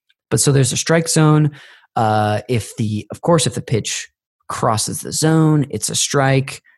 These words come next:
Uh, there's also some, sometimes, like, the way pitches would cross the zone, or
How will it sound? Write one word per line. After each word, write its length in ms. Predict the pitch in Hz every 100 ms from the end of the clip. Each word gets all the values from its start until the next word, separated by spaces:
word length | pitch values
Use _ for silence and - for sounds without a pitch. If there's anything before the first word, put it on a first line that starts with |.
| _ -
Uh, 320 | 107 98 98
there's 400 | 110 120 120 117
also 440 | - 135 226 - 123
some, 360 | - 117 113 -
sometimes, 560 | - 123 120 110 107 107
like, 140 | 110
the 80 | 110
way 220 | 113 135
pitches 380 | 135 147 151 120
would 140 | 110
cross 460 | - 104 - 127 -
the 100 | 151
zone, 400 | 147 151 160 139
or 360 | 110 101 101